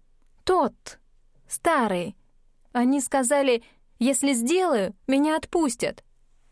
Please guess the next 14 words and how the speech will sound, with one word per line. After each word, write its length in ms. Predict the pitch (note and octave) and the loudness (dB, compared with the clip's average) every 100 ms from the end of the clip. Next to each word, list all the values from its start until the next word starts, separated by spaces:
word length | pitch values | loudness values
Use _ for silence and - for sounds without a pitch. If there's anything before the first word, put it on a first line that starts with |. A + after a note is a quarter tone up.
| _ _ | _ _
«Но 180 | G#3+ A3+ | -2 0
ты 160 | - B3+ | -2 -2
ведь 240 | A#3+ A#3 | 0 0
сбежала!» 640 | A#3+ D4+ C#4+ D4+ G#3+ D#3 - _ _ _ _ _ _ _ | -2 -2 -2 -2 -2 -6 -12 _ _ _ _ _ _ _
«Нет, 580 | B3+ C4 A#3 F3+ - - _ _ | 0 2 0 -4 -12 -20 _ _
они 280 | B3+ B3+ C4+ | 0 2 2
меня 280 | C4+ C4+ C4+ | 2 2 2
забрали! 680 | C#4 C4 C#4+ C#4 A3 F3+ - _ _ _ _ _ - | 0 0 0 0 0 -2 -6 _ _ _ _ _ -2
Они 380 | A3+ A#3+ C4 A3 | 0 2 0 -2
ведь 160 | G3+ | -2
могут 320 | A#3 B3 A#3+ G#3+ | 0 0 0 0
делать 320 | C4+ B3+ A#3+ | 0 0 -4
что 280 | - C#4+ C#4+ | -4 -2 0
угодно! 600 | B3+ D4+ C#4 F3+ E3 | 2 2 0 -2 -4